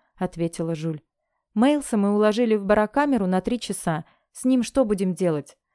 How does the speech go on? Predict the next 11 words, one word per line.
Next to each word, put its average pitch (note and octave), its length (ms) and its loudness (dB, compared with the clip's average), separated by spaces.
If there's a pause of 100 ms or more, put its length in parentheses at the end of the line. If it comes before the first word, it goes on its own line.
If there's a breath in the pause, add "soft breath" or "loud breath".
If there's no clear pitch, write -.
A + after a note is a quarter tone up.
Может, G#3+ 240 -2
его A#3 220 4
положить A3+ 440 2
в - 40 -14
лазарет? A#3 560 2 (280)
Вдруг B3+ 280 -4
после A3+ 280 2
посадки G3 520 -2
его F3 200 0
не E3 120 -2
найдут?» E3+ 480 -2